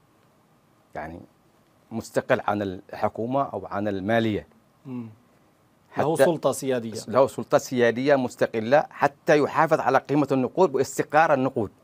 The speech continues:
Speaker 2: مم.
Speaker 1: لأنه لو كان تابع للمالية، المالية لها نفقات، يعني، بتزيد الإنفاق وتزيد التضخم في العملة.
Speaker 2: مم.
Speaker 1: من هذا المنظور كان بالإمكان،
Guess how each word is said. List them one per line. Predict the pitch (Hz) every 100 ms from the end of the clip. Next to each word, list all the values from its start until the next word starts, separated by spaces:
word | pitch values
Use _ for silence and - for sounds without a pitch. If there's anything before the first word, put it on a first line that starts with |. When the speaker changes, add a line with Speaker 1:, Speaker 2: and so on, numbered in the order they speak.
| -
Speaker 2:
مم. | 131 120 110 _ _ _ _ -
Speaker 1:
لأنه | 113 143
لو | 135
كان | 160 147 -
تابع | 143 127 110
للمالية، | 127 123 147 151 147 170 - _ _ -
المالية | 131 127 139 156 156
لها | 135 131
نفقات، | 131 127 - 147 175 - - - - - - _ -
يعني، | 117 123 143 - -
بتزيد | 117 - 110 135
الإنفاق | 127 123 113 127 131 - 113
وتزيد | 107 101 117
التضخم | - 113 101 - 110
في | 101 98
العملة. | - 95 95 _ -
Speaker 2:
مم. | 131 120 107 _ _ _ _ _ _ _ _ _ -
Speaker 1:
من | 139 139
هذا | 170 208
المنظور | 220 190 208 147 131 - _ _ _ _ _ _ _ _ _ _ _
كان | - 165 156
بالإمكان، | 143 135 135 143 120